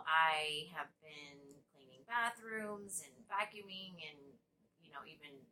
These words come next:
getting all the pollen off the porch for the season and just laundry, things that don't take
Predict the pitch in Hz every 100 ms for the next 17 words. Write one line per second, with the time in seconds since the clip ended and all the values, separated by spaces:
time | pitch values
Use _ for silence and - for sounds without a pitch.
0 | _ - 170 165 147 147 - 220 214 202
1 | 170 151 170 - 143 139 143 _ _ _
2 | _ - 269 240 233 - - - - 208
3 | 196 185 - 185 185 - 220 220 196 190
4 | 185 185 185 - 151 135 226 _ - 220
5 | - - _ _ 160 180 220 220 214 208
6 | 202 202 262 254 254 214 190 - 190 202
7 | - 208 190